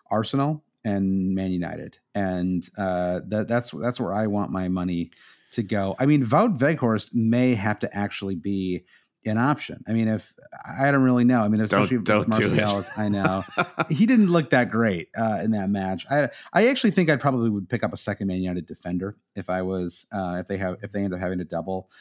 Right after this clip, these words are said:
Speaker 1: um, because of the, you know, if it's like Palace and Leeds, that's a, that's a pretty, that's a pretty strong double, um, for, for Man United defender.
Speaker 2: Yeah, and De Gea's in really good form. Uh, not that you have to get De, De Gea, but, um, he, when he's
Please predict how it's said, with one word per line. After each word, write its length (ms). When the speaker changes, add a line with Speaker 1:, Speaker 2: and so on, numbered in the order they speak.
Speaker 1:
um, 340
because 240
of 80
the, 140
you 100
know, 80
if 80
it's 160
like 320
Palace 480
and 140
Leeds, 580
that's 160
a, 60
that's 180
a 60
pretty, 320
that's 180
a 40
pretty 180
strong 340
double, 380
um, 400
for, 340
for 280
Man 240
United 200
defender. 380
Speaker 2:
Yeah, 280
and 100
De 100
Gea's 360
in 80
really 240
good 180
form. 640
Uh, 300
not 220
that 100
you 100
have 100
to 100
get 180
De, 80
De 360
Gea, 400
but, 420
um, 220
he, 240
when 160
he's 400